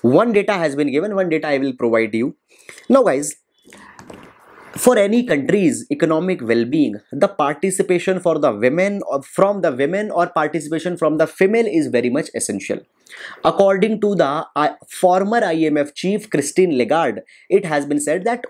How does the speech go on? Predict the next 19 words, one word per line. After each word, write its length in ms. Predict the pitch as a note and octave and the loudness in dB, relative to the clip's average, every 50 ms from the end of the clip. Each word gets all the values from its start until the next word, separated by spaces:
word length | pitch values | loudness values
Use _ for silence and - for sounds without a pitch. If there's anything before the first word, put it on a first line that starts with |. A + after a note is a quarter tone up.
| _ - | _ -4
onto 400 | - F#3 G#3 A#3 A#3+ A#3+ C4+ C4 | -2 0 0 0 0 -2 -2 0
the 100 | A3+ A#3+ A3+ | 0 0 -2
equivalent 460 | A3+ - A3 G#3 G3+ G3+ G#3 F#3+ D#3+ | -2 -6 -4 -2 0 0 0 0 0
level 440 | C3 B2 B2+ E3 G#3 G3 C3+ G#2+ - _ _ _ _ _ _ | 0 0 0 0 0 0 -2 -2 -6 _ _ _ _ _ _
as 280 | - F3+ G#3+ G#3+ F3 D3+ C3 | -2 0 0 2 2 2 2
men 240 | B2 D3+ A3 B3 B3+ | 4 4 4 4 4
are 120 | A#3 G#3 | 0 0
working 340 | F3+ E3+ D#3+ - F3+ D#3+ D#3+ | 0 -2 -2 -2 -6 -6 -4
in 100 | D3 C3+ | -4 -4
India, 220 | B2 B2 D4 A#3 A#3+ | -4 2 2 2 2
if 80 | A#3+ | 2
women 340 | E3+ C3 B2+ D#3+ G#3 C4+ C4 | -2 -4 -2 0 0 2 2
also 300 | B3 A3 G#3 G#3 G#3 D#3+ | 2 0 0 0 -2 -2
work, 300 | B2+ B2 B2 A#2+ D3 - F3 D#3+ - - - _ - | 0 0 0 -2 -2 -8 -10 -12 -12 -18 -20 _ -6
then 200 | C#3 A3 A#3+ A#3+ | 0 0 2 2
India's 520 | A3 G#3 F#3+ G#3+ A3 A3 A#3 A#3+ F#3+ D#3 | 2 0 0 0 0 2 0 -2 -4 -6
G 260 | C3 A#2 A#2 C#3+ D#3+ | -10 -4 0 0 2
D 140 | D3+ D3+ G3 | 2 2 0
P 380 | G3+ - G#3 D#3+ B2 - - | 0 2 2 2 2 2 -2